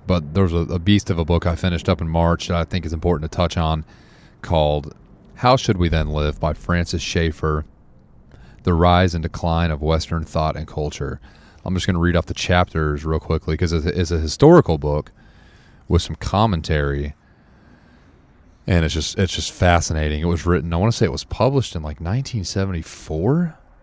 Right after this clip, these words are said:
if I remember right, or seventy-six, nineteen seventy-six.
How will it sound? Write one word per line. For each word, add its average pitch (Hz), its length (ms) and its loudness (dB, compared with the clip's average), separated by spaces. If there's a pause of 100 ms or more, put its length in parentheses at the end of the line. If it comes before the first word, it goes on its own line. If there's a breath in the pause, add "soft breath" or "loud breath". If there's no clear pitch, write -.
(220)
if - 160 -8
I 95 100 2
remember 95 420 0
right, 120 280 2
or - 120 -6
seventy-six, 107 880 -4
nineteen 107 320 2
seventy-six. 80 760 -4